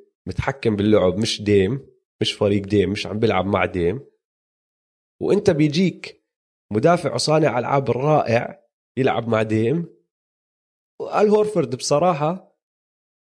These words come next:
أظن بل-، بلبق مع فريقك هاد أكتر من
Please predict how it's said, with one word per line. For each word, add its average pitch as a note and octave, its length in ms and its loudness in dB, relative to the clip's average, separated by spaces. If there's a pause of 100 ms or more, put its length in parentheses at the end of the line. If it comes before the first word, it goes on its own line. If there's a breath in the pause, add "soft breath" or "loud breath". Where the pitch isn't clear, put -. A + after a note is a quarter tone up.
(640)
أظن E3 440 0
بل-، E3 220 0
بلبق D#3+ 320 2
مع A#2+ 180 -2
فريقك C3+ 560 2
هاد D3 200 2
أكتر C3 400 -2
من A#2 380 -2